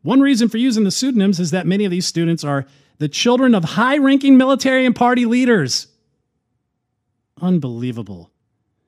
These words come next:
As we initially reported, D I A has high confidence in the veracity of Doug's claim, or Dong's claims. The fact that since our original report, which was poo-pooed by Langley apologist, the New York Times published a rare interview with Doctor Zhi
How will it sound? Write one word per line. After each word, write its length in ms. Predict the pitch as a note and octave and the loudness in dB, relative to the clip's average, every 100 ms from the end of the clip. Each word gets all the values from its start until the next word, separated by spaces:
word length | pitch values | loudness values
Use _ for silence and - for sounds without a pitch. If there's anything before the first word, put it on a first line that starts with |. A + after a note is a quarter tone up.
| _ _ _ - | _ _ _ -6
As 140 | D#3+ | -2
we 100 | B3 | 0
initially 340 | A#3 C4+ B3+ | 2 0 0
reported, 380 | G#3+ F#3+ A#3 G#3 | 0 0 -2 -2
D 140 | E3 A3 | -2 -4
I 80 | |
A 160 | G3+ G3+ | -2 -2
has 300 | E3 D#3+ C#3 | -2 -2 -4
high 280 | - F#3 G3+ | -6 -4 -4
confidence 560 | G#3 F3+ E3 C#3 C#3 | -2 -2 -2 -4 -4
in 80 | C#3+ | -2
the 80 | C#3+ | -4
veracity 480 | C3+ D#3+ E3+ - D3+ | -4 -6 -6 -6 -8
of 80 | A#2+ | -6
Doug's 300 | D#3+ D3 - | -6 -6 -6
claim, 400 | F#3+ G3+ G#3 G#3 | -4 -2 -2 -2
or 80 | D3 | -4
Dong's 320 | E3 E3 - | -2 -4 -2
claims. 380 | G3+ G#3 G#3 - _ _ | -4 -2 -4 -6 _ _
The 80 | C#3+ | -8
fact 300 | - G3 G3 | -4 -4 -4
that 180 | D#3+ - _ _ _ | -6 -8 _ _ _
since 320 | - G#3 G3+ | -8 -2 -2
our 320 | F#3+ F3 D#3+ - | 0 -2 -2 -2
original 380 | D3+ G#3+ G3 E3 | -6 -4 -2 -2
report, 460 | D#3 D3 E3 D#3 - _ _ | -2 -2 -4 -6 -12 _ _
which 260 | C#3+ E3 - | -8 -6 -4
was 160 | D3 | -6
poo-pooed 480 | - C4 A#3 E3 C#3+ | -2 -4 0 0 0
by 160 | C3 B2+ | -2 -4
Langley 380 | D#3 F3 D#3+ C3 | -2 0 0 -2
apologist, 600 | G3+ C#4 F#3+ D3+ D3+ - _ | -4 -2 -2 -4 -6 -10 _
the 80 | E3 | -2
New 60 | B3+ | 0
York 180 | C#4 | 0
Times 360 | G3+ A#3+ A#3 A3+ | -2 -2 0 -2
published 400 | - G#3+ G#3 - | -2 -2 -2 -4
a 40 | |
rare 240 | F3 A3+ G#3+ | -4 -2 -2
interview 380 | A3 G#3+ F#3 F#3+ | -2 -2 -2 -2
with 220 | E3+ - _ _ - | -4 -8 _ _ -8
Doctor 400 | F#3 F3+ F#3 F3 | -6 -4 -2 -4
Zhi 500 | D3+ B2 G#3 A3+ G#3+ | -4 -4 -2 -2 -4